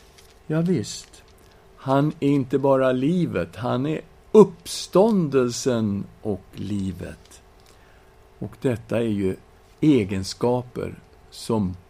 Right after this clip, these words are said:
bara Gud har. Och ännu mer än så, han kan ge liv. Han som är livet kan alltså ge liv.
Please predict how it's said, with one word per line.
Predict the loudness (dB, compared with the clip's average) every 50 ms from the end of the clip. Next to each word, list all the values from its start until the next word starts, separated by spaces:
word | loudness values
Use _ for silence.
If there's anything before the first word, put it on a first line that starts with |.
| -4
bara | -2 -2 -2 -2 -4 -6 -8 -8 -8 -8 -8 -8
Gud | -10 -12 -12 -12 -12 -14 -14 -18
har. | -18 -18 -18 -18 -18 -18 -20 -20 -20 -20 -20 -20 -20 -20 -20 -20 -20 -20 -20 -20 -20 -20 -20 -20 -20 -20 -20 -20 -20 -20 -20 -20 -20 -12
Och | -6 -6 -6 -6 -8 -20 -20 -20 -20 0
ännu | 4 6 6 8 8 6 6
mer | 6 6 6 6 6 6 6
än | 4 2 0 -2
så, | 0 0 0 2 2 0 -2 -6 -10 -12 -18 -20 -20 -20 -20 -6
han | -2 0 0 0
kan | -2 -2 -2 -2 0 -2 -2
ge | -4 -6 -2 0 2 2 4 4 4 4 2 2 -2 -6 -14 -20 -20 -20 -20 -20 -14
liv. | -12 -8 -4 -2 0 0 0 0 0 -4 -6 -8 -12 -14 -18 -20 -20 -20 -20 -20 -20 -20 -20 -20 -20 -20 -18 -6
Han | -2 -2 -2 2
som | 2 0 0 0 0 2
är | 4 6 8 10 10 8 8
livet | 6 6 4 6 6 4 4 4 4 2 2 0 -2 -6 -18 -20 -20 -20 -20 -20 -20 -20 -16 -2
kan | 2 2 4 4
alltså | 4 2 2 0 -2 0 0
ge | 0 0 -2 -8 -8 -4 0 0 2 4 6 6 6 6 4 2
liv. | 0 0 2 2 2 2 2 0 -2 -4 -8 -14